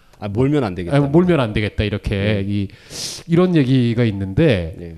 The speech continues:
Speaker 2: 일단 하나는 굉장히 궁금한 게 정말로 진짜 그랬는지,
Speaker 1: 예.
Speaker 2: 그다음에 또 하나는 그런 그 당시 이 교훈을 가지고 정부가 그럼 그 다음에 어떤 식으로 했는지,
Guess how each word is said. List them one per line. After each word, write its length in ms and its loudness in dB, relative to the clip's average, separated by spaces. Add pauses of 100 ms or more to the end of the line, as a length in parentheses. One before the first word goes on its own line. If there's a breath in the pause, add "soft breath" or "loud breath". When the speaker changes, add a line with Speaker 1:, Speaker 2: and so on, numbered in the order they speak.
Speaker 2:
일단 280 2
하나는 360 2
굉장히 300 -2
궁금한 480 -2
게 120 -2
정말로 500 4
진짜 380 0
그랬는지, 760 0 (140)
Speaker 1:
예. 100 -12 (440 soft breath)
Speaker 2:
그다음에 480 2
또 160 4
하나는 680 2
그런 1300 -4
그 200 -4
당시 880 -4 (460 soft breath)
이 640 0
교훈을 460 2
가지고 720 -2 (240 soft breath)
정부가 520 -4
그럼 200 -2
그 160 -2
다음에 360 2
어떤 400 0
식으로 300 -2
했는지, 800 -6